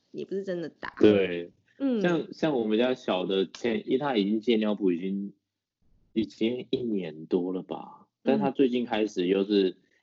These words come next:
Speaker 2: 因为他太爱玩了，所以他就会玩到忍不住，
Speaker 1: 哇。
Speaker 2: 然后就漏了一点点之后，
Speaker 1: 嗯。
Speaker 2: 漏了一点点之后，他才赶快去尿尿，所以他的，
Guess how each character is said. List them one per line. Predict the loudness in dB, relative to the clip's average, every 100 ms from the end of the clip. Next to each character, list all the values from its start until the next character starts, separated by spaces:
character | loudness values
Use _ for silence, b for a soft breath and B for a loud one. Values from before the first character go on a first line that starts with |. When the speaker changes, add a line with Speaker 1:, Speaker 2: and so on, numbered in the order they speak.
| _
Speaker 2:
因 | 0
为 | 0
他 | -4
太 | -4 -4
爱 | -2 -2 -2
玩 | -4 -12 -12
了， | -14
所 | -2 -2
以 |
他 | 4
就 | 4
会 |
玩 | 4 2 -2 -2
到 | -2 -4 _
忍 | -2 -2 0
不 | -2
住， | -2 2 2 2
Speaker 1:
哇。 |
Speaker 2:
然 | 0
后 | -4 0
就 | 2 2
漏 | 2 2
了 | 2 0
一 |
点 | 0 0 2
点 | 2 0 0
之 | -4
后， | -2 -2 -4 _ _ -12
Speaker 1:
嗯。 | -10 -6 -2
Speaker 2:
漏 | 0 4
了 | 4
一 | 4
点 | 2 2
点 | -2
之 | -2
后， | -4
他 |
才 | -4 -6
赶 | -8
快 | -4 -2
去 | 0 2
尿 | 2
尿， | 0
所 | -2
以 |
他 | -2 -2
的， | -4